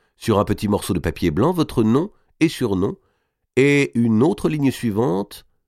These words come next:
le nom et le surnom de la personne dont vous voulez être aimé. Et vous tâcherez d'avoir trois de ses cheveux,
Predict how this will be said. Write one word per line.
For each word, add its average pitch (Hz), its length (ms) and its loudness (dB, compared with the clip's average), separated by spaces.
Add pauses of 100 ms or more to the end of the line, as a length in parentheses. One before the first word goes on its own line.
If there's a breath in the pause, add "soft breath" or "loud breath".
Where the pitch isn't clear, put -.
le 113 180 4
nom 147 260 4
et 196 40 2
le 185 100 4
surnom 165 340 0
de 151 60 0
la 143 80 2
personne 139 420 -2
dont 123 100 2
vous 113 100 0
voulez 107 280 0
être - 180 -4
aimé. 69 300 -8 (1040)
Et 127 140 0
vous 185 140 -4
tâcherez - 520 -6
d'avoir 165 380 -4
trois 151 320 -4
de 175 100 -4
ses 165 160 -6
cheveux, 80 460 -6